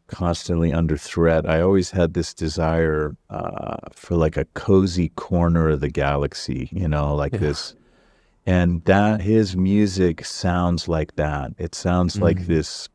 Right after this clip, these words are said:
Speaker 1: place of repose in a,
Speaker 2: Yeah.
Speaker 1: in a chaotic world, you know. Um, and, and yeah, and your, your, your playing reminds me of that as well. It really does. Um,
Speaker 2: I think it's a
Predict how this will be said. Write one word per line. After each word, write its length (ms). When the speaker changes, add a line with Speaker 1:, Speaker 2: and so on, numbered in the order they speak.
Speaker 1:
place 420
of 180
repose 1120
in 120
a, 120
Speaker 2:
Yeah. 160
Speaker 1:
in 60
a 80
chaotic 600
world, 540
you 160
know. 260
Um, 380
and, 160
and 320
yeah, 200
and 180
your, 260
your, 360
your 180
playing 340
reminds 400
me 80
of 120
that 200
as 160
well. 400
It 100
really 240
does. 540
Um, 420
Speaker 2:
I 60
think 340
it's 180
a 560